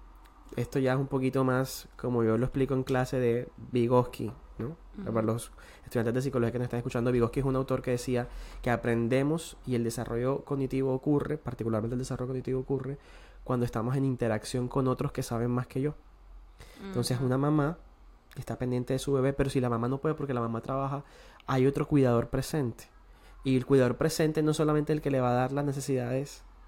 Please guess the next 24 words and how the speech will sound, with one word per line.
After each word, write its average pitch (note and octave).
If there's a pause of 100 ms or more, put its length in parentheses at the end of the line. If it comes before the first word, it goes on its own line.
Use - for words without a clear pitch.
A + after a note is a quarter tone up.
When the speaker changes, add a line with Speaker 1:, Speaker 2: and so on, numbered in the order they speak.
(380)
Speaker 1:
eh, A#2
que B2+
necesita, A#2+
pues, G2
satisfacer A2+
las A#2+
necesidades B2+ (420)
del A#2+
bebé, C3+ (240)
sino B2
también C3
aquel B2+
que D3
lo C3+
acompaña A#2+
a C3+
explorar B2 (120)
los C3+
objetos C3+
que -
están C3
a B2+
su C3
alrededor. A#2